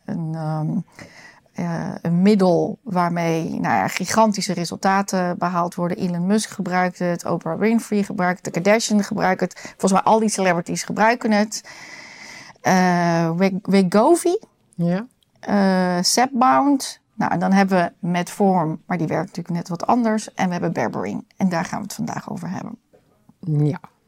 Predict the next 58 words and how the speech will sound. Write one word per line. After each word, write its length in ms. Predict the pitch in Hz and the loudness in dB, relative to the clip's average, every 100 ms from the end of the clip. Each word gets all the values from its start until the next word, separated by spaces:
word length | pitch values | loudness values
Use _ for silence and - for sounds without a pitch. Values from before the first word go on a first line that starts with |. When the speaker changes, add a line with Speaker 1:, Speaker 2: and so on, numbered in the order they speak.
| _ | _
Speaker 1:
Toch? 340 | - 427 - - | 2 2 2 0
Ben 100 | 233 | 0
je 60 | 254 | 2
het 120 | 262 | 2
ermee 240 | 254 285 | 4 4
eens 140 | 508 - | 2 2
Speaker 2:
Ja. 140 | 294 | 2
Speaker 1:
dat 80 | 262 | 2
we 60 | 277 | 2
het 80 | |
hierover 400 | 294 277 262 262 | 4 6 4 4
gaan 160 | - 240 | 0 4
hebben? 400 | 247 254 339 233 | 4 4 4 4
Speaker 2:
Ja, 260 | 220 214 220 | 4 6 4
nou, 260 | 214 208 | 4 4
berberine, 560 | 180 220 196 220 226 214 | 4 4 4 4 4 4
daar 140 | 208 | 2
ben 100 | 202 | 4
ik 60 | 208 | 2
niet 100 | 214 | 2
zo 80 | 214 | 2
heel 160 | 196 | 2
erg 100 | 196 | 0
in 80 | 170 | -2
thuis. 380 | - 202 226 - | -4 -2 -2 -4
Maar, 240 | 196 180 | -4 -2
eh, 680 | 180 175 175 180 175 170 170 | -2 0 0 0 -2 -2 -4
want 220 | 175 175 | -4 -4
ik 140 | 185 180 | -4 -4
heb 160 | 180 | -2
eigenlijk, 460 | 190 180 - 185 180 | 0 -2 -4 -2 -2
ik 60 | |
heb 100 | 214 | 0
me 80 | 185 | 0
vooral 180 | 175 190 | 2 2
op 120 | 175 | 2
de 100 | 170 | 4
medische 520 | 190 220 190 220 196 - | 6 6 4 2 0 0
Speaker 1:
Ja. 160 | 220 214 | 2 4
Speaker 2:
afslankmiddelen 640 | - 226 180 202 196 190 | 2 0 2 2 4 2
nu 140 | 196 190 | 2 0
even 220 | 185 180 | -2 -2
gericht. 500 | - 165 247 - - - - - - - - - | -4 -4 -4 -10 -20 -18 -16 -18 -18 -20 -20 -8
Maar 320 | 180 180 185 | -2 2 2
het 120 | 185 | 2
is 120 | 202 | 2
wel 180 | 202 185 | 2 2
zo 140 | 190 180 | 4 2
dat 160 | 180 | 2
berberine 640 | 170 160 175 185 180 170 - | 2 2 4 4 4 0 -2
een, 260 | 170 165 | 0 0
eh, 200 | 165 160 | 0 0
een 80 | 180 | 0
interessant, 540 | 202 180 - 208 185 | 0 0 2 2 4
eh, 100 | 180 | 4
middel 480 | 165 175 170 156 156 | 2 2 2 2 -2
is, 300 | 190 165 - 196 | -4 -8 -12 -6
eh, 300 | 165 160 | -4 -4